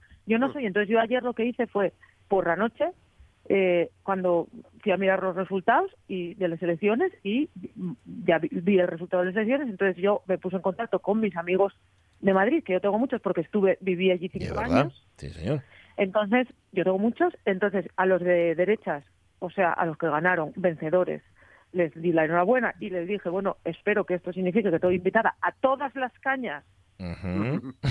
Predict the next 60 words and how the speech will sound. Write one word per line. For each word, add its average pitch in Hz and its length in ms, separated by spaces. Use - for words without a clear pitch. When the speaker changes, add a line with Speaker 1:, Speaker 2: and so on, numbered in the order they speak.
Speaker 1:
todas 202 300
las 202 160
cañas, 190 420
que 175 160
es, 165 80
eh, - 200
un 190 160
eslogan 180 320
de 180 100
campaña, 180 380
"todas 233 320
las 214 140
cañas 214 320
en 208 180
mi 185 100
próxima 190 380
visita 190 300
a 185 40
Madrid". 214 320
Speaker 3:
Ajá. 90 340
Speaker 1:
Estaban 190 360
tan 190 180
eufóricos 208 500
que 185 100
me 175 100
dijeron 185 340
que 196 140
sí, 330 240
hice 202 200
capturas 180 380
Speaker 3:
Bueno, 185 160
Speaker 1:
de 175 40
Speaker 3:
¿no? 170 60
Speaker 1:
pantalla, 180 400
no 175 100
vaya 185 140
a 185 40
ser 196 120
que 196 80
se 185 80
les 185 120
olvide 190 320
después. 214 420
Speaker 3:
<laughs> 139 280
Bien. 85 260
Speaker 1:
¿Vale? 214 340
Y 208 160
a 165 80
los 160 120
de 175 100
izquierdas 175 380
les 190 160
dije, 160 180
"A 156 60
ver, 170 140
tampoco 160 340
vayáis 180 320
como 226 220
de 175 100
que 160 280